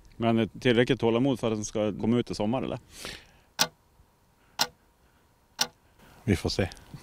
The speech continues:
Speaker 1: Vi låter det vara osagt.
Speaker 2: Vi låter det vara osagt, det är bäst.
Speaker 1: Och här är ytterligare en lång Volvo som vi skottar fram.
Speaker 2: Ja, det här var ju min ögonsten faktiskt i, i flera år.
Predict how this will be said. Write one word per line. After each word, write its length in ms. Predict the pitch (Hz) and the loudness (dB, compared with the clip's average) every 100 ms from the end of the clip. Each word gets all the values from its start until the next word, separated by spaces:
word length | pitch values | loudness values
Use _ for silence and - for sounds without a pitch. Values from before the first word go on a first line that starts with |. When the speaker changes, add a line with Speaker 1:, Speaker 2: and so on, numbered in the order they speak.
| - _ - | -20 _ -20
Speaker 1:
Vi 240 | - 113 147 | -12 -8 2
låter 260 | 139 - | 2 4
det 80 | 127 | 4
vara 100 | 120 | 6
osagt. 380 | 113 110 113 - | 4 2 -2 -4
Speaker 2:
Vi 60 | 127 | -12
låter 260 | 139 120 | -12 -12
det 60 | 107 | -16
vara 80 | 98 | -8
osagt, 300 | - 101 - | -2 -2 0
det 60 | |
är 60 | 101 | 0
bäst. 400 | 101 101 - - _ _ - | 0 -2 -10 -20 _ _ -2
Speaker 1:
Och 80 | 147 | 6
här 180 | 151 | 8
är 40 | 190 | 10
ytterligare 320 | 156 220 190 | 8 8 8
en 100 | 139 | 8
lång 260 | 127 117 - | 8 6 2
Volvo 340 | 117 127 113 113 | 4 4 4 0
som 120 | 117 | -2
vi 80 | 101 | -2
skottar 280 | 113 107 | -2 -2
fram. 280 | 95 104 98 - | -2 -2 -2 -6
Speaker 2:
Ja, 400 | 123 151 151 156 - _ _ | 6 6 6 0 -8 _ _
det 80 | 135 | -4
här 240 | 123 147 | 2 2
var 120 | 117 113 | 4 0
ju 80 | |
min 200 | 110 113 | -2 -4
ögonsten 640 | 104 107 101 95 - 120 95 | 0 0 -2 -4 -2 -2 0
faktiskt 480 | 98 - 98 - | -4 -4 -18 -6
i, 140 | 95 85 - | -6 -6 -12
i 160 | - 92 | -8 -8
flera 360 | - 110 95 | 2 4 4
år. 280 | 95 98 90 | 2 0 -4